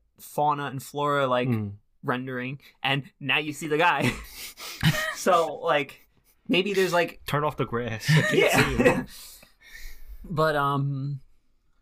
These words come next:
Speaker 1: I always found that, uh, very odd. Not
Speaker 2: It
Speaker 1: odd, but, like, it, it just, it didn't, it never occurred to me to do something like that for performance, because, like, to me, uh, like, I know it makes sense in a multiplayer game, but to me, I always enjoyed looking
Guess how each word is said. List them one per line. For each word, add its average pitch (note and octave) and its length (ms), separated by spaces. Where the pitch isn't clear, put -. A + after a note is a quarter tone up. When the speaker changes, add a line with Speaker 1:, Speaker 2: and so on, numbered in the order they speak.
Speaker 1:
I E3 60
always G#3 160
found F#3+ 240
that, F3 260
uh, D3 340
very D3+ 460
odd. C#3+ 380
Not G#3+ 160
Speaker 2:
It - 60
Speaker 1:
odd, B2+ 320
but, D3+ 100
like, D#3 220
it, - 180
it F3 140
just, D#3+ 220
it G3 60
didn't, G#3 240
it F#3+ 80
never G3+ 200
occurred C4+ 400
to - 80
me C#3 160
to - 100
do F#3+ 140
something - 300
like - 160
that - 160
for - 60
performance, - 680
because, C#3+ 260
like, D#3 200
to F3+ 100
me, F#3+ 500
uh, - 140
like, E3+ 220
I F3+ 100
know F#3+ 140
it E3+ 60
makes D#3+ 160
sense C#3+ 180
in C3 60
a B2+ 40
multiplayer C3+ 420
game, B2 200
but B2+ 200
to E3 80
me, E3+ 240
I E3 80
always F3+ 240
enjoyed D3 720
looking D#3+ 840